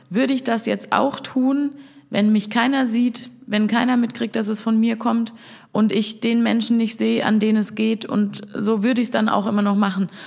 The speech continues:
Und bisher war meine Theorie immer, wenn ich das abfrage und dann immer noch bejahen kann, dann ist es eine grundsolide Spende, so ungefähr.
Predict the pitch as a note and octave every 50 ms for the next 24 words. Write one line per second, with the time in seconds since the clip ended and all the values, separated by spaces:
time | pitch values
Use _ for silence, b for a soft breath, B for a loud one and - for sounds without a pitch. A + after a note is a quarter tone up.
0 | B B B B G3+ G#3+ F#3+ - - G3 G3 C4 - C4 A#3 A3+ G#3+ G#3 G3+ G#3+
1 | G#3+ A3+ A#3+ A#3 A3+ A3 A#3+ A#3 A3+ A3+ A3+ B3 B3 C4+ B3 B3 A3+ A3 A3 G#3+
2 | G3+ - - B3+ - - - C4+ C4 - - - - C4+ C4+ C#4 C4+ C#4+ C#4 C#4+
3 | A#3 G#3+ A3+ A3 A3 A3+ A#3 A3+ A3+ A3+ A3 G#3+ G#3+ A3 A3 A#3 A#3+ B3 B3 B3
4 | B3+ A#3+ A#3+ A#3+ A#3 A3+ - A#3 G#3+ A3+ A3+ G#3+ - A3+ A3 A3+ A3 G#3+ G#3+ B
5 | B B B B B B B - G3+ B3+ C4 B3 A3+ A#3+ A3 A3 A#3 G#3 A3 A3+
6 | A3 - F#3+ G3 G#3+ G#3+ G#3 G3 F#3+ G3 F#3+ G#3 G3 G3 G3 G3 G3 - G#3+ G3
7 | F#3+